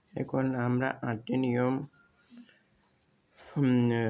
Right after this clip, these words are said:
আলোচনা করা হলো। এক নম্বর নিয়ম, অক্টাল থেকে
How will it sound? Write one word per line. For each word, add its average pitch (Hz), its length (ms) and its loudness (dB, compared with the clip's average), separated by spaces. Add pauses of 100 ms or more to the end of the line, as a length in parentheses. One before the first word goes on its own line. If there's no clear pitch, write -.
আলোচনা 117 420 -2
করা 113 260 -2
হলো। 110 320 0 (360)
এক 117 200 -4
নম্বর 120 300 0
নিয়ম, 107 360 2 (1160)
অক্টাল 123 580 0
থেকে 127 420 0